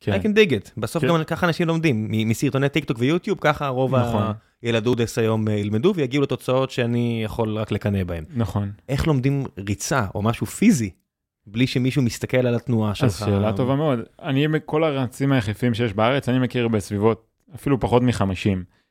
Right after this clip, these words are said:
Speaker 1: אנחנו באותה קבוצה וואטסאפ ומדברים הרבה על הנושאים.
Speaker 2: איך
Speaker 1: כולם
Speaker 2: הקבוצה
Speaker 1: שם
Speaker 2: נקראת?
Speaker 1: אה, כאן הרצים היחפים, אין איזה שם, אה,
Speaker 2: אוקיי.
Speaker 1: גאוני.
Speaker 2: <laughs>
Speaker 1: אה, ומה שמעניין שם, כולם למדו לבד.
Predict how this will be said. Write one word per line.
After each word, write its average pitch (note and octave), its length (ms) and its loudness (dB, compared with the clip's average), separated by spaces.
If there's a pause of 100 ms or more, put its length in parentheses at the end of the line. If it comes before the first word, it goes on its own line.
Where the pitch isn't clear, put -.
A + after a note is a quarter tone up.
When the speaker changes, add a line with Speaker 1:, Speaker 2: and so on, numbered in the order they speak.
(100)
Speaker 1:
אנחנו - 140 -2
באותה G#2 240 2
קבוצה A#2+ 320 0
וואטסאפ A#2 360 0
ומדברים G2 460 0
הרבה G#2 220 2
על G2+ 60 2
הנושאים. G2 460 -2 (960)
Speaker 2:
איך B2+ 80 -4
Speaker 1:
כולם D#3 120 2
Speaker 2:
הקבוצה E3 200 -2
Speaker 1:
שם F2 60 0
Speaker 2:
נקראת? F#3 320 -6 (380)
Speaker 1:
אה, G2+ 600 0 (240)
כאן A2+ 200 2
הרצים A2 340 0
היחפים, A#2 540 0
אין B2 100 2
איזה B2+ 140 2
שם, G#2+ 340 2
אה, G2 120 0
Speaker 2:
אוקיי. G2 280 2
Speaker 1:
גאוני. G#2+ 280 2
Speaker 2:
<laughs> - 720 -16
Speaker 1:
אה, G#2 560 2
ומה A2 220 4
שמעניין C#3+ 280 0
שם, D#3 140 0
כולם D#3 400 0
למדו A2+ 280 0
לבד. B2+ 280 0